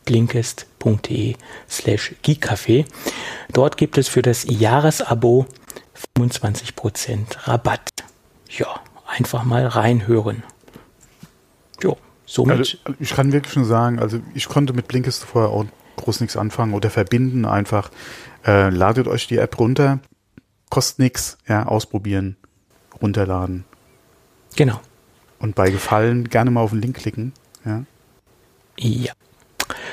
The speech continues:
Speaker 1: Gut. Ja,
Speaker 2: <laughs>
Speaker 1: ich glaub, wir können jetzt weitermachen mit der Sendung. Äh, und wir bedanken uns, äh, recht herzlich für die freundliche Unterstützung bei
Speaker 2: Oh,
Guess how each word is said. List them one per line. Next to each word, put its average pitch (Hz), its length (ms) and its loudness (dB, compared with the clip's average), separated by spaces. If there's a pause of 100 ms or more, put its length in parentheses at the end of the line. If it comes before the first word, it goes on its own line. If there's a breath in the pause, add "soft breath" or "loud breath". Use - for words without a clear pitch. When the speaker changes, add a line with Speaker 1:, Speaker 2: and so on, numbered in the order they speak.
(200 loud breath)
Speaker 1:
Gut. - 320 -2 (380)
Ja, 220 140 4 (120)
Speaker 2:
<laughs> - 140 -8
Speaker 1:
ich - 220 -4
glaub, 156 280 0
wir 160 80 6
können 156 180 4
jetzt 139 160 0
weitermachen 135 400 4
mit 131 100 4
der 123 100 4
Sendung. 135 420 4 (240)
Äh, 135 160 0 (480)
und 135 320 -4
wir 131 120 4
bedanken 127 360 2
uns, 127 260 0
äh, 127 80 0
recht 123 460 -2
herzlich - 420 -2
für 165 280 0
die 147 260 -2
freundliche 123 600 0
Unterstützung 120 600 0
bei 120 320 0
Speaker 2:
Oh, - 40 -20